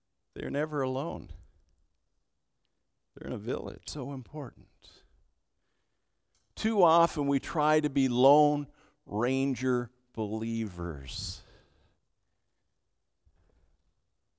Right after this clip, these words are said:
But that's not how we're made. We're made to go through this journey with brothers and sisters in Christ.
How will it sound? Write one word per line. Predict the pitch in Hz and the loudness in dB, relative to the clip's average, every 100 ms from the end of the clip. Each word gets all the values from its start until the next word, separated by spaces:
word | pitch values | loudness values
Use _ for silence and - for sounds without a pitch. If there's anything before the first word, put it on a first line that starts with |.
| - | -18
But | - | -12
that's | 139 - | -10 -8
not | 160 | -8
how | 143 135 | -8 -8
we're | 131 | -8
made. | 120 214 - - _ _ _ _ _ _ _ _ _ _ _ _ _ _ _ _ _ _ _ _ _ _ _ _ _ _ _ _ _ | -8 -8 -10 -14 _ _ _ _ _ _ _ _ _ _ _ _ _ _ _ _ _ _ _ _ _ _ _ _ _ _ _ _ _
We're | - 123 | -8 -4
made | 156 165 | -4 -6
to | 135 | -8
go | - 143 | -6 -6
through | 147 - 143 | -8 -8 -6
this | 123 110 | -6 -8
journey | - 123 143 156 123 | -10 -10 -6 -6 -6
with | 110 - | -8 -12
brothers | - 123 131 120 113 | -8 -8 -6 -8 -8
and | 101 | -10
sisters | - 131 - - 95 - | -10 -12 -14 -14 -14 -12
in | 101 | -12
Christ. | - 135 - - - - - _ | -12 -12 -12 -14 -20 -20 -20 _